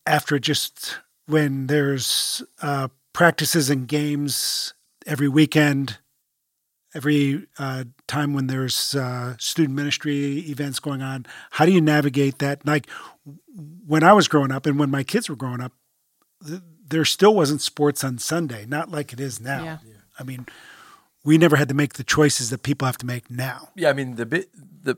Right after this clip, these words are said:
Speaker 3: the starting point for me would be, um, understanding that the primary, my, my, as a father of five, my primary responsibility or my primary relationship is actually not with my kids, it's with God.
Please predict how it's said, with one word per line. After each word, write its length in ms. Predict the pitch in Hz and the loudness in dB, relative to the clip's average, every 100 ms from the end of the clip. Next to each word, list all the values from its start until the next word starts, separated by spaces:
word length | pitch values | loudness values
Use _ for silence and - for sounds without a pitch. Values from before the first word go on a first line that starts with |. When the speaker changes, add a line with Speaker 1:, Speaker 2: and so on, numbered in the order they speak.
| _ | _
Speaker 3:
the 140 | 131 | -8
starting 420 | - - 185 190 | -8 4 4 4
point 240 | 135 120 98 | 2 -2 -2
for 160 | - | -4
me 320 | 98 117 123 107 | -4 -2 -2 -2
would 280 | 92 92 - | -4 -8 -10
be, 480 | 92 98 98 104 _ - | -10 -10 -14 -18 _ -14
um, 580 | 101 101 95 101 101 110 _ | -10 -8 -10 -14 -18 -20 _
understanding 640 | 117 120 120 - 110 107 98 | -4 0 0 0 -2 -2 -4
that 180 | 98 92 | -6 -8
the 80 | |
primary, 920 | 92 - - 120 135 139 127 117 110 101 | -14 -12 0 4 4 4 2 2 0 -2
my, 220 | - 92 - _ | -2 -4 -4 _
my, 500 | 92 92 110 127 113 | -10 -2 4 6 6
as 240 | 98 104 98 | 2 -4 -6
a 60 | |
father 460 | - - 104 107 104 | -4 2 4 4 0
of 100 | 95 | -2
five, 480 | - 95 101 - - _ _ _ _ - | -4 -4 -4 -12 -18 _ _ _ _ 2
my 200 | 117 110 | 2 2
primary 720 | - - 113 117 120 113 107 | -4 -2 2 2 0 0 -2
responsibility 1040 | 104 - 101 101 - 98 101 92 87 90 - | -4 -6 -8 -8 -12 -10 -10 -10 -14 -16 -12
or 80 | 92 | -10
my 160 | 95 | -10
primary 640 | 95 - - 113 117 113 101 | -12 -2 2 2 2 0 -2
relationship 920 | 95 101 101 104 - 101 90 98 98 | -6 -8 -4 -4 -6 -8 -10 -12 -10
is 120 | - | -4
actually 280 | 101 - 95 | -4 -4 -10
not 240 | 92 85 | -12 -12
with 140 | - - | -14 -18
my 120 | 98 | -20
kids, 300 | - 104 - | -18 -20 -20
it's 120 | - - | -20 -20
with 100 | - | -18
God. 280 | - 107 | -14 -14